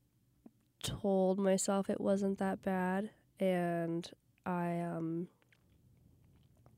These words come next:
broke up with him and felt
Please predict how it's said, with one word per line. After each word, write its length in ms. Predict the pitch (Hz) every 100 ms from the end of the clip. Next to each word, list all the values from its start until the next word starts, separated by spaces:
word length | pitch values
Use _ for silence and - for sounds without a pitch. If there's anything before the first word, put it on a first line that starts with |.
| _ _ _ _ -
broke 540 | 208 185 175 185 - - -
up 160 | 180 -
with 180 | 214 208
him 260 | 214 233 254 _ _ - - _ _ _ -
and 180 | 180 180
felt 760 | - - 180 170 165 - -